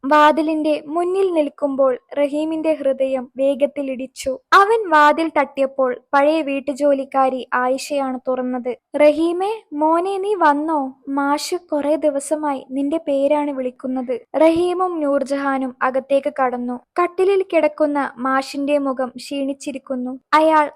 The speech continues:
അവരെ കണ്ടപ്പോൾ പിറുപിറുത്തു. പിന്നെ കണ്ണുകളിൽ വെള്ളം നിറഞ്ഞു. "റഹീമേ, നീ വന്നോ?" "അതെ ഉപ്പ." മാഷിന്റെ കണ്ണുകൾ നൂർജഹാനിലേക്ക് തിരിഞ്ഞു. "മോളെ, ഞാൻ നിന്നെ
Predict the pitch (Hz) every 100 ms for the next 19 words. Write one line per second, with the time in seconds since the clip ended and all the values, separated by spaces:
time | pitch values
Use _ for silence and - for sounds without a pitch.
0 | - 349 381 415 403 339 311 202 - 285
1 | - _ _ - 285 294 302 277 285 269
2 | 269 _ - 311 320 320 320 294 285 285
3 | 285 285 - 254 262 277 285 269 269 262
4 | 262 262 - 320 320 339 349 339 330 _
5 | - 392 403 330 302 311 294 277 _ -
6 | 285 285 320 302 - 285 269 269 _ _
7 | 277 294 302 302 320 302 311 311 285 262
8 | 254 254 254 233 _ - 262 277 277 285
9 | 285 277 277 277 277 - 277 247 247 247
10 | 247 _ - 285 285 285 294 277 _ 302
11 | 330 359 381 349 339 320